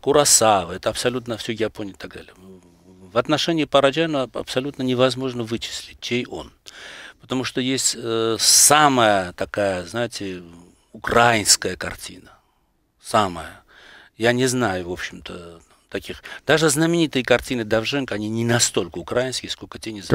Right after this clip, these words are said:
Speaker 1: забытых
Speaker 2: «Тени
Speaker 1: предков».
Speaker 2: забытых предков»,
Speaker 1: Да,
Speaker 2: да.
Speaker 1: понимаете, вся. И, эм, подозревать так, э, человеку, не, не знающему о том, что это сделал человек, э, армянского происхождения, очень сложно.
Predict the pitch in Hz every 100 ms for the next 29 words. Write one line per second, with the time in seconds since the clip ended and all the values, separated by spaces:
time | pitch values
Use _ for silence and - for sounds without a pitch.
0 | 117 - 120 104 104 98 98 95 98 90
1 | - 85 87 90 80 98 127 123 110 -
2 | 90 - - - - - - 131 135 120
3 | 117 120 120 120 117 110 104 131 123 131
4 | 123 143 135 151 123 - - _ - _
5 | _ - - _ _ 110 - 110 104 -
6 | 120 113 110 107 110 117 113 127 110 98
7 | 104 101 98 113 - 101 95 110 104 -
8 | 104 98 110 101 95 95 104 110 117 107
9 | - 104 - 107 - 113 110 - 131 107
10 | - 101 - 82 67